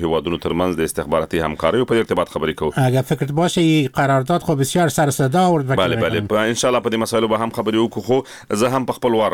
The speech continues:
Speaker 1: اوریدونکو ته او محترم مېلمنو ته سلامونه وړاندې کوم.
Speaker 2: بله، از میهمانای محترمی که ما دعوت به عمل آوردیم، محترم آقای خالد پشتون، عضو کمیسیون امور دفاعی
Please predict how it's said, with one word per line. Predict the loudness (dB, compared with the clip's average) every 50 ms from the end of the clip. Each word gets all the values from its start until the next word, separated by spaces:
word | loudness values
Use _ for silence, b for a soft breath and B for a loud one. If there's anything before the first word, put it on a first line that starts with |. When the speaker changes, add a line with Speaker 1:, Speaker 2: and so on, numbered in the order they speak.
| -2 -2
Speaker 1:
اوریدونکو | 0 0 0 0 0 0 0 0 0 -2
ته | 0 0
او | 0 2 0
محترم | -2 -4 -2 -2 -2 0 0 0
مېلمنو | 0 0 0 0 0 -2
ته | -4
سلامونه | -4 -4 -2 -2 -2 -2 -2
وړاندې | -2 -2 0 0
کوم. | 2 2
Speaker 2:
بله، | 2 2
از | 2 2 2 2
میهمانای | 2 2 2 2 2 2 2 2 2 2
محترمی | 2 2 2 0 0 0 2 2 2 2 2 0 0
که | 0 0 2
ما | 2 4 4 2 2 2
دعوت | 2 2 2 2 4 2 2 2
به | 2 2
عمل | 2 4 4 4 4 4 4
آوردیم، | 4 4 2 2 2 2 2 4 4
محترم | 2 2 2 0 2 2 2 4 4
آقای | 4 4 4 4 4 4 2 2
خالد | 0 0 2 2 2 2 2 0
پشتون، | 0 0 0 0 0 0 0 2 4 4
عضو | 4 2 2 0 0
کمیسیون | 0 2 2 2 2 2 2 2 2 4
امور | 4 4 4 4 4 2
دفاعی | 2 0 -2 0 0 2 4 4 4 2 2